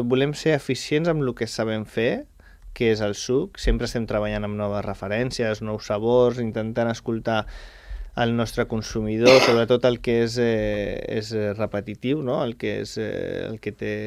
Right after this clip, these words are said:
molta fidelitat al nostre producte. Intentem sempre estar en constant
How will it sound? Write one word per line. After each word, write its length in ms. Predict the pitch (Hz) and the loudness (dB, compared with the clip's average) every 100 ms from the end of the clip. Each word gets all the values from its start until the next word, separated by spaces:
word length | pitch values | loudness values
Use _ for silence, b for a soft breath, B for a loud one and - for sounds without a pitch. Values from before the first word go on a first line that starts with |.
| 107 | -8
molta 460 | 110 110 113 110 107 | -10 -8 -6 -4 -4
fidelitat 460 | 113 110 107 113 107 | -2 -2 -2 -2 0
al 80 | 110 | -2
nostre 240 | 107 110 | -2 -4
producte. 540 | 113 117 135 - - - B B B B B | -2 2 2 2 -2 -2 B B B B B
Intentem 640 | 135 127 131 123 120 135 143 | -2 2 2 2 2 2 2
sempre 320 | 165 147 156 | 0 2 2
estar 380 | 135 - 139 139 | 0 2 4 4
en 320 | 143 123 123 | 2 0 -2
constant 640 | 120 113 110 - 120 120 | -4 -4 -4 0 2 2